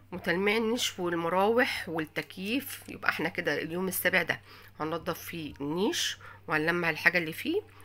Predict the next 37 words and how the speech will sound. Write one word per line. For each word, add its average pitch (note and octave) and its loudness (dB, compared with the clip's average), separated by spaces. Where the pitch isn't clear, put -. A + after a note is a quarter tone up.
ونلمع D#3+ 2
الازاز D#3+ -4
بتاع D#3 2
النيش E3 -2
كله، C4 -4
وهننضف G#3 2
المراوح A3+ 2
والتكييف، - -8
تمام G3 2
كده؟ F4+ 0
اللي - 4
عنده G3 2
مراوح F#3+ 2
تمام B3 0
واللي A3 4
عنده F3+ -2
تكييف - -8
تمام. G#3 -4
يبقى - -4
كده F3 0
الت-، - -8
اليوم E3+ -4
السابع F3+ 0
احنا - -4
عرفنا - 0
هنعمل E3+ -6
فيه - -12
ايه. - -16
طيب، D3 2
هنيجي C4+ 2
بقى E4 8
لليوم C4 4
الثامن C#4 0
وهو A#3+ 6
غسيل E3+ 2
الشبابيك G3 0
والابواب E3+ 4